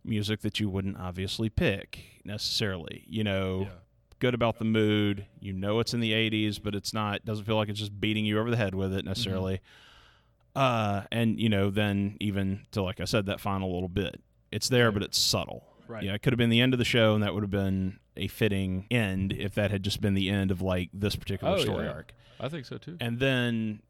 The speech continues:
Speaker 1: you know, with the others, it, like, you, it, it gets less subtle. They start laying it on more thick,
Speaker 2: Mm-hmm.
Speaker 1: and, you know,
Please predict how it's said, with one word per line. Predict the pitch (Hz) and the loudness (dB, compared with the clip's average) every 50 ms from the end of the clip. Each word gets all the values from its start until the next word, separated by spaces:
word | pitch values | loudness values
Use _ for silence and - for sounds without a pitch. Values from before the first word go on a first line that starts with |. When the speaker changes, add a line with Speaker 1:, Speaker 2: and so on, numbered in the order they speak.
| _ - | _ -8
Speaker 1:
you | 110 120 | -6 -4
know, | 113 107 101 | -2 -2 -2
with | 98 101 - - | -2 -4 -2 0
the | 123 131 | 0 2
others, | 127 117 117 113 113 110 110 101 - - - | 2 2 2 0 0 0 0 0 -2 -2 -4
it, | 98 107 101 - - | -4 -8 -10 -10 -10
like, | - 110 110 101 - | -8 -6 -6 -6 -6
you, | - 110 87 - | -8 -12 -10 -10
it, | 73 90 98 - - | -8 -8 -6 -6 -6
it | 110 117 | -6 -4
gets | 107 113 110 - - | -4 -2 -2 -4 -4
less | 110 113 104 95 - | -2 -2 0 0 0
subtle. | - - 101 - - - - | 0 -2 -2 -4 -8 -10 -10
They | - | -8
start | 110 - 104 71 73 | -6 -6 -4 -4 0
laying | 110 113 107 104 104 | 0 2 2 2 2
it | 101 98 | 2 2
on | 107 101 101 95 | 0 0 0 0
more | 95 98 92 87 | -2 -2 -2 -4
thick, | - - - 101 95 95 95 92 | -4 -2 -2 0 0 0 -2 -4
Speaker 2:
Mm-hmm. | 120 117 104 104 95 95 | -4 -6 -6 -6 -6 -4
Speaker 1:
and, | 104 98 95 92 92 - - | -4 -2 -2 -2 -2 -2 -2
you | 98 | -2
know, | 95 95 92 95 | -2 -2 -2 -4